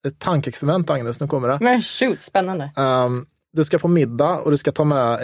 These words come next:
Speaker 1: en present till värdparet. Vad tar du med för present?
Speaker 2: Alltså, för det första har jag ju grym, extrem ångest när det kommer till presenter.
Speaker 1: Okej.
Speaker 2: Alltså, jag får sån prestationsångest.
Speaker 1: Ja.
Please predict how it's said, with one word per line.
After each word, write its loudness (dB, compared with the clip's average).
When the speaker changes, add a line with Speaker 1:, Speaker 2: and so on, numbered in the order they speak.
Speaker 1:
en -2
present -2
till 0
värdparet. 0
Vad -2
tar 2
du 4
med 0
för -10
present? -6
Speaker 2:
Alltså, -6
för -4
det -4
första -2
har 2
jag 0
ju -6
grym, 0
extrem -2
ångest -4
när -4
det -6
kommer -8
till -18
presenter. -4
Speaker 1:
Okej. 0
Speaker 2:
Alltså, 6
jag 6
får 2
sån -2
prestationsångest. -6
Speaker 1:
Ja. 0